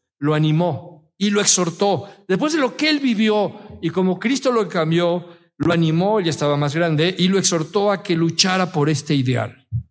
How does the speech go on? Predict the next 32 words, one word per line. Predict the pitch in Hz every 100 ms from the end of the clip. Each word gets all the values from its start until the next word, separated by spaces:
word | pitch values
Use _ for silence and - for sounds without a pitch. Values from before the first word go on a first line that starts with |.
| _ _ - -
la | 139
liberación, | 135 131 123 113 151 147
la, | 139 127
la, | 127 117 - _
la | 123
abolición | 127 143 131 - 180 180
de |
la | 151
esclavitud. | 131 139 127 123 123 110 _ _ _ _ _ _ _ -
Estando | 147 214 233
en | 190
plena | 185 202 208
lucha | 160 190 - 165 117 - - _
ante | 127 131
el | 131
Parlamento, | 139 131 135 151 135 123 120 120 - _ _ _ _
Wilberforce | 139 208 190 160 147 156 151
fue | -
a | 151
visitar | 135 147 151
a | 151 151
John | 180
Newton. | 233 190 131 - - _ _ _ _ _
Un | 170 190
Newton | 190 185 147
ya | 147
viejo, | 147 151 160 175 175 151 - - _ _ _ _
ya | 139
había | 147 151
perdido | 131 135 139 127
la | 117
vista | 147 143 151 147 123 - _